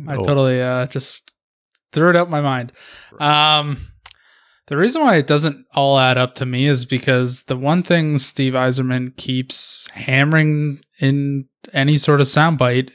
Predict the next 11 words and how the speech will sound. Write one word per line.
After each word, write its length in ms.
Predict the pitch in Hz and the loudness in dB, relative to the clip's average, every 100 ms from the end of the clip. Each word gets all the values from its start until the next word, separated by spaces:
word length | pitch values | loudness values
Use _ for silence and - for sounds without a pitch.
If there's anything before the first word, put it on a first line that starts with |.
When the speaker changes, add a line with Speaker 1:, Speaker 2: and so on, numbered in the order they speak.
| - | -4
Speaker 1:
is 760 | 131 127 127 127 - - - _ _ _ _ _ - | 0 0 0 0 -4 -6 -12 _ _ _ _ _ -4
the 100 | 131 | -2
need 440 | 123 131 139 131 | 2 4 2 0
for 200 | - 135 | -2 -2
time 560 | 127 160 165 123 117 127 | 0 2 2 0 -6 -10
and 100 | 123 | -10
that 160 | 120 | -6
this 220 | 131 127 | -2 -2
will 80 | 135 | -4
take 360 | - 127 127 - | -6 -6 -8 -10
time. 520 | - 165 139 120 135 | 0 2 2 0 -12